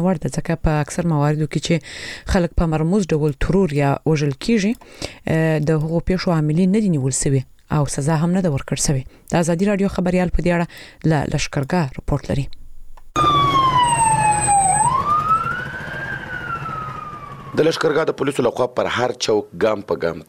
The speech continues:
Speaker 2: تلاشي کیږي. په ولسوالیو کې ناامنیو او خراب حالت د ژوند لپاره د ډیرو کورنیو پام لشکرګاه ته اړولی دی. د مرکزي احصایې د معلوماتو له مخې په لشکرګاه کې نږدې شپږ سوه زره کسان اوسېږي چې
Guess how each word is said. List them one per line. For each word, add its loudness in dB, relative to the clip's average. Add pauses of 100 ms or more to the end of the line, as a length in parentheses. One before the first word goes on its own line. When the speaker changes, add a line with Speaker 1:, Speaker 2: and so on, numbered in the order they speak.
Speaker 2:
تلاشي -2
کیږي. -8 (560)
په 4
ولسوالیو 2
کې 2 (520)
ناامنیو 0 (400)
او 4 (120)
خراب 0
حالت 0 (240)
د 2
ژوند 0
لپاره -2 (100)
د -4
ډیرو 0 (100)
کورنیو 0 (120)
پام -2 (380)
لشکرګاه -2
ته -2
اړولی -2
دی. -4 (880)
د 2
مرکزي 0
احصایې 0
د 0
معلوماتو -2
له -2
مخې -4
په 0
لشکرګاه 0
کې -8
نږدې 0 (100)
شپږ -2
سوه 0
زره -2 (400)
کسان 0
اوسېږي -2
چې 2